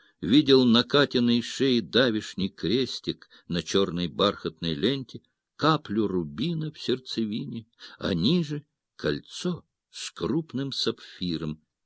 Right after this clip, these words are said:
по странной прихоти подвешенное на цепочку. Графиня, всё улыбаясь, протянула руку.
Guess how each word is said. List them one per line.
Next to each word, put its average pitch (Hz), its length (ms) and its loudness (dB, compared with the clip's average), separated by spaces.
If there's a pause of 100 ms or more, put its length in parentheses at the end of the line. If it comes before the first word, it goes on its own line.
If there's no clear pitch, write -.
по - 100 0
странной 139 580 -4
прихоти - 580 -6
подвешенное 76 800 -4
на 73 160 -8
цепочку. - 800 -12 (400)
Графиня, 113 720 6 (220)
всё - 240 4
улыбаясь, 123 720 6 (240)
протянула 143 720 6
руку. 151 520 4